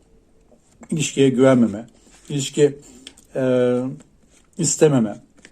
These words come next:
Ve şöyle bir du-, durum var. E, istememe düzeyiniz ne kadar, zamanınız ne kadar artarsa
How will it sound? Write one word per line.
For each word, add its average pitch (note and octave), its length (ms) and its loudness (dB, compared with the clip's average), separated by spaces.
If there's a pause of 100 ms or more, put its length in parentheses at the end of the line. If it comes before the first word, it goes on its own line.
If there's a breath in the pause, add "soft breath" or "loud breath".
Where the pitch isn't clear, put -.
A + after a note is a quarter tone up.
(840)
Ve E3 220 2
şöyle D3+ 300 2
bir C3+ 80 -4
du-, A#2+ 300 -8
durum C#3 300 4
var. C#3 160 2 (840 loud breath)
E, A#2 180 -4 (320)
istememe D#3 760 2 (300)
düzeyiniz A#2+ 540 4
ne C#3 160 0
kadar, B2 280 4
zamanınız A#2 540 2
ne D3 100 0
kadar A2+ 320 -2
artarsa D3+ 640 0